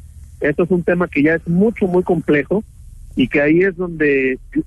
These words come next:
yo lo he suscrito en redes, el discurso del presidente López o del gobernador Alfaro de que la, la gente tiene que hacer su parte, la ciudadanía, dice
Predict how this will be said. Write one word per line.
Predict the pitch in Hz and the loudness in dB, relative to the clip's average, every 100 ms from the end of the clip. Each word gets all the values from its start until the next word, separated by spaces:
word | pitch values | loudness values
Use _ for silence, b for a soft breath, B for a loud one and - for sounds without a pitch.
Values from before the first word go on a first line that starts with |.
| - | 0
yo | 165 | 0
lo | 175 180 | 2 2
he | 170 170 160 135 113 - - - - - | 2 2 2 0 -2 -10 -20 -20 -16 -2
suscrito | 156 - 185 185 170 | -2 2 0 2 0
en | |
redes, | 147 151 151 190 - - - - - - | 0 0 0 -2 -8 -20 -20 -20 -20 -10
el | 135 139 | -4 0
discurso | 143 - 160 180 | 0 0 0 2
del | 151 | 0
presidente | 135 147 147 151 | -2 -2 0 2
López | 147 151 151 | 2 2 -2
o | 135 | 0
del | 123 | 0
gobernador | 123 117 123 139 | 2 0 0 0
Alfaro | 147 120 139 143 | -2 -2 -2 0
de | 131 | -2
que | 107 | -4
la, | 117 117 120 | -4 -2 -2
la | 127 120 | -2 -2
gente | - 156 151 | 0 -2 -2
tiene | 147 147 | -2 -2
que | 143 | -2
hacer | 127 139 | -4 -4
su | 143 | -4
parte, | - 135 - 131 | -4 -4 -4 -6
la | 120 | -4
ciudadanía, | 120 117 117 139 160 151 139 139 - | -2 -2 0 0 0 0 -6 -10 -6
dice | 135 135 147 123 110 | -4 0 0 0 -2